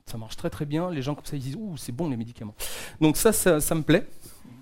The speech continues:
C'est grandiose, non, ce que je viens de dire ? Les applications grandioses. Celle-là, j'aime bien aussi. Là, on est dans un contrôle qui marche très, très bien, puisque le contrôle est un principe, euh, de navigation. Puisque là, ce contrôle, ce camembert, je peux le faire bouger,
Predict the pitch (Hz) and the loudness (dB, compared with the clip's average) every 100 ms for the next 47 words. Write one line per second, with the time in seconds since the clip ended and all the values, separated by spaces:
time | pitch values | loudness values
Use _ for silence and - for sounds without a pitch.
0 | - - - _ _ - - 104 143 175 | -12 -12 -18 _ _ -10 -4 -2 2 2
1 | 123 135 - - 120 127 120 117 - _ | 2 -2 -4 -8 -4 -2 -2 -4 -10 _
2 | _ _ _ 101 104 - 104 - 107 101 | _ _ _ -12 -12 -10 -12 -10 -12 -14
3 | - - - - - 180 220 202 196 185 | -16 -12 -12 -6 8 10 12 10 6 6
4 | 165 202 226 180 170 175 160 165 180 156 | 6 6 8 8 6 4 4 4 2 0
5 | 180 190 180 165 160 143 - 175 170 170 | 2 2 4 2 2 0 -4 -2 0 0
6 | 226 180 - 175 175 170 - 214 220 180 | -2 -4 -2 0 0 0 2 2 4 4
7 | 185 175 160 - 170 - 196 - - 143 | 4 4 0 2 0 0 -2 -6 -4 -2
8 | 127 127 127 123 120 143 156 143 - 160 | 0 0 0 0 2 2 4 2 2 -8
9 | - - - - - 156 170 - - 139 | -12 -18 -18 -10 -2 2 2 -2 -4 -4
10 | - 151 160 127 - _ _ - 113 - | -2 0 2 0 -4 _ _ -8 -2 2
11 | 151 143 139 175 151 143 - 147 139 123 | 4 6 6 6 4 -2 2 2 2 0
12 | 151 120 135 131 208 | -2 -2 -2 0 -2